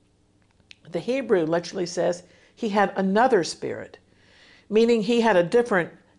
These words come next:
attitude from the unbelieving ten spies. The commentaries teach that the spirit which led Caleb was the Holy Spirit,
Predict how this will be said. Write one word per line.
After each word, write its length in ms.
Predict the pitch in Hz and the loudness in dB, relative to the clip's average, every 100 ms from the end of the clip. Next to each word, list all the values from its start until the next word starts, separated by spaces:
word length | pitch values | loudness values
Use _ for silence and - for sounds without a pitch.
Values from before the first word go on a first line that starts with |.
| _ | _
attitude 680 | 214 254 214 156 151 151 151 | 2 4 2 0 -2 -2 -2
from 180 | 190 165 | -4 -2
the 120 | 156 | -2
unbelieving 720 | 180 185 170 170 160 151 147 | -2 -2 -2 -2 -2 -6 -8
ten 260 | - 180 | -6 -6
spies. 680 | 165 - 135 113 90 - - _ _ _ _ _ _ _ _ | -6 -6 -6 -6 -12 -18 -20 _ _ _ _ _ _ _ _
The 60 | - | -10
commentaries 640 | - 185 175 175 165 160 | -4 -2 -2 -4 -4 -4
teach 400 | - 190 226 - | -2 -2 -2 -4
that 260 | - 135 - | -8 -8 -10
the 80 | - | -16
spirit 500 | - - 277 208 - | -14 -2 2 2 0
which 220 | 151 - | -4 -2
led 260 | 202 269 294 | 0 0 0
Caleb 420 | - 170 165 214 | -6 -4 -6 -4
was 180 | 247 240 | -4 -2
the 100 | 220 | -2
Holy 320 | 269 339 277 | -2 -2 -6
Spirit, 460 | - 190 113 175 | -8 -10 -8 -10